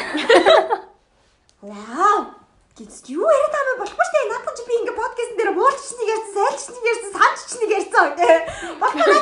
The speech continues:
чи би жахгүй дээ. Ингээл тэгсэн чи. Яа тийм бэ? Тэгвэл тэгэл ингээл нөгөө нэг подкастаа хэлж өгөхгүйгээр зүгээр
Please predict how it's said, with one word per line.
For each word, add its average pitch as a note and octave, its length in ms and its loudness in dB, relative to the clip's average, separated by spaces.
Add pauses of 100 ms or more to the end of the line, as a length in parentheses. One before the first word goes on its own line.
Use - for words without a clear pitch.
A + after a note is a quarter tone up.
чи C#4 80 2
би D5 160 8
жахгүй B4+ 380 4 (100)
дээ. D#5+ 240 8
Ингээл B3+ 240 -12
тэгсэн - 240 -20
чи. A3 80 -16 (640)
Яа F#4 240 -6
тийм F#4+ 80 -2
бэ? D4+ 160 -8
Тэгвэл D#4 240 -10
тэгэл E4+ 240 -8
ингээл D4 240 -16 (480)
нөгөө B3+ 160 -10
нэг C4+ 120 -14 (280)
подкастаа G4+ 480 -10
хэлж E4+ 160 -10
өгөхгүйгээр D#4 400 -10
зүгээр E4 240 -10